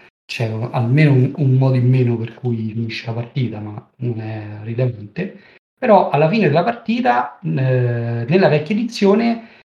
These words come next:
se si faceva parte della fazione il cui giocatore aveva il punteggio più basso, si usciva dal conteggio della vittoria.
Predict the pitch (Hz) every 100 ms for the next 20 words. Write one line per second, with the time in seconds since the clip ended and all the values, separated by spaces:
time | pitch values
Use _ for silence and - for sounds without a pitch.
0 | _ _ _ - 214 - 185 170 165 160
1 | 143 120 117 - 127 120 127 147 147 -
2 | 185 143 117 107 107 - 196 131 120 202
3 | 196 143 156 156 156 123 123 139 - 143
4 | 123 160 180 214 190 190 196 - 226 226
5 | - - - 170 - 143 135 127 120 -
6 | 123 120 120 120 110 110 - 107 104 123